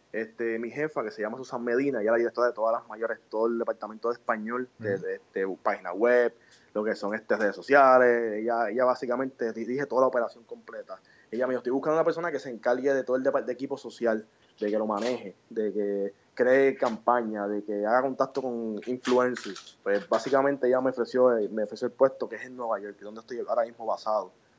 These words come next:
Speaker 1: que es en Chelsea Market, que es la oficina de, de Advance Media, ahí donde están las oficinas de las mayores actualmente.
Speaker 2: Ok.
Speaker 1: Sí.
Speaker 2: Y entonces, y ahí, o sea,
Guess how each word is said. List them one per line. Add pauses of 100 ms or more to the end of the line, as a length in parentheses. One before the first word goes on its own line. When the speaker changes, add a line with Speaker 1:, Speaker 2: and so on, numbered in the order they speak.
(120)
Speaker 1:
que
es
en
Chelsea
Market,
que
es
la
oficina
de,
de
Advance
Media, (400)
ahí
donde
están
las
oficinas
de
las
mayores
actualmente. (240)
Speaker 2:
Ok. (800)
Speaker 1:
Sí. (640)
Speaker 2:
Y
entonces,
y (400)
ahí,
o
sea,